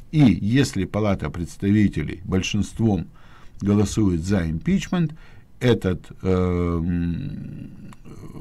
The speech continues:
это решение должно попасть в Сенат. Значит, для того, чтобы она попала в Сенат, должно произойти два действия. Первое действие — это Сенат или Митч Макконнелл, так как он является лидером, э, большинства в Сенате,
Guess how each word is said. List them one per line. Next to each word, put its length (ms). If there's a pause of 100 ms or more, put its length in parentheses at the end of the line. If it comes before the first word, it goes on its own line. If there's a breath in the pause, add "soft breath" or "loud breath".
(160)
это 200
решение 500
должно 380
попасть 380
в 60
Сенат. 360 (880 loud breath)
Значит, 320
для 140
того, 240
чтобы 260
она 160
попала 420
в 80
Сенат, 400
должно 440
произойти 600
два 360
действия. 480 (420)
Первое 460
действие — 560
это 260
Сенат 560
или 380 (500 soft breath)
Митч 400
Макконнелл, 520
так 200
как 200
он 500
является 640
лидером, 600 (300)
э, 140
большинства 680
в 60
Сенате, 500